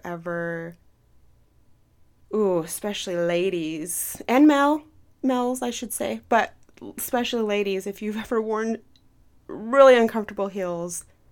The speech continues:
or worn an uncomfortable outfit because of the fit, because it looks good, because of the aesthetic,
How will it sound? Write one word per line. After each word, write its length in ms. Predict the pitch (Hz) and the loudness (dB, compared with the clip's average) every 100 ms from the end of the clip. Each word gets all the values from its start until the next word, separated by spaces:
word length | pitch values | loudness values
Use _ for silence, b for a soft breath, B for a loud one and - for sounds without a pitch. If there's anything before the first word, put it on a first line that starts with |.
| _ - - - _ _ - | _ -20 -20 -20 _ _ -4
or 440 | 220 208 208 190 | 0 2 2 0
worn 280 | 214 226 220 | 0 0 2
an 100 | 214 | 0
uncomfortable 480 | 202 220 202 208 196 | 0 -4 -6 -6 -4
outfit 400 | 196 - - - - - - | -4 -4 -10 -10 -16 -20 -10
because 340 | 220 - 202 | -8 -6 -6
of 80 | 196 | -4
the 80 | 190 | -6
fit, 360 | - 226 - | -4 -4 -4
because 300 | - - 233 | -8 -10 -6
it 160 | 214 - | -6 -6
looks 320 | 214 208 - | -8 -8 -14
good, 500 | - 226 226 190 185 - _ _ _ _ _ _ _ - - | -6 -4 0 -2 -4 -14 _ _ _ _ _ _ _ -20 -14
because 260 | 208 226 214 | -10 -6 -4
of 120 | 190 | -4
the 100 | 208 | -4
aesthetic, 720 | 202 - 208 208 190 - - | -4 -4 -2 -2 -4 -10 -20